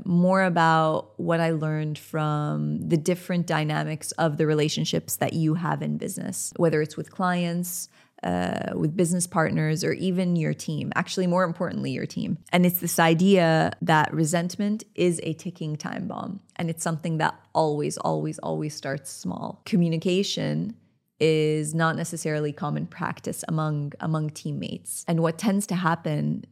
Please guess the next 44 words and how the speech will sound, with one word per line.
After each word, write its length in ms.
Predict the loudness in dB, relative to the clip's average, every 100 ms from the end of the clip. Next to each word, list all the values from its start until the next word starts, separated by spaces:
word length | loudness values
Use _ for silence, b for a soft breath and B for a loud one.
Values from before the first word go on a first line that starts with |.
| -8
uh, 160 | -6 -4
if 160 | -6 -4
there 160 | -4 -2
isn't 520 | -2 0 0 -2 -10 _ _ _ _ _
the 220 | 0 4 4
freedom 460 | 2 0 2 0
of 140 | -2 -6
communication 600 | -6 -4 -2 -4 -4 -2
that 160 | -2
exists 520 | -2 -2 0 0 -2 -2
within 300 | 0 0 0
teams 600 | 2 4 4 2 0 -4 B B B B
is, 840 | 4 4 4 2 2 0 -2 -4 -2
um, 480 | 0 0 0 -4 -6
you 80 | -2
know, 140 | 0 0
things 340 | -2 -2 -2
happen, 400 | -2 -4 -4 -6
things 280 | -4 -4 -2
come 180 | 0 2
up, 300 | 0 -4 _ _ -4
you 80 | -2
don't 180 | -2
talk 280 | -2 -2 -2
about 280 | -2 -2 -2
it. 280 | -4 -6 0
There's 180 | 2 4
a 40 |
lot 200 | 4 4
of 140 | 2 2
buildup. 440 | 2 2 -2 -2
There's 240 | -2 -2
tension. 460 | 0 2 2 0 -2
It 120 | -4
starts 260 | -4 -6 -4
to 80 | -8
affect 320 | -6 -6 -4
the 80 | -2
work. 440 | 0 0 -4 -6 2
And 100 | 4
it 80 |
usually 600 | 6 4 4 2 2 -2 0
ends 340 | 2 2 4
up 260 | 4 2